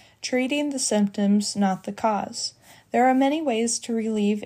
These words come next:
endometriosis symptoms, but these options do not treat the endometriosis itself. Instead, they alleviate some of the symptoms caused by the condition. These include low-dose oral contraceptive,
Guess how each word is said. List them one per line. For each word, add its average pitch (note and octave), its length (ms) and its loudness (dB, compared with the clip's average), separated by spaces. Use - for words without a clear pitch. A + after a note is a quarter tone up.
endometriosis G#3 1000 0
symptoms, G3+ 800 -2
but B3 360 2
these B3 240 -4
options G3+ 540 -2
do G#3 180 -2
not G3+ 240 0
treat G3+ 360 -4
the - 80 -8
endometriosis F#3+ 1300 -4
itself. - 680 0
Instead, B3 720 2
they A#3 180 4
alleviate A3 560 0
some G#3 280 0
of G#3+ 80 0
the A3 100 -4
symptoms G3 600 0
caused F#3+ 500 -2
by F3+ 180 0
the F3+ 120 -6
condition. G#3 680 -2
These B3 240 4
include G3+ 640 0
low-dose A3 800 2
oral G3 260 4
contraceptive, G3+ 1000 -4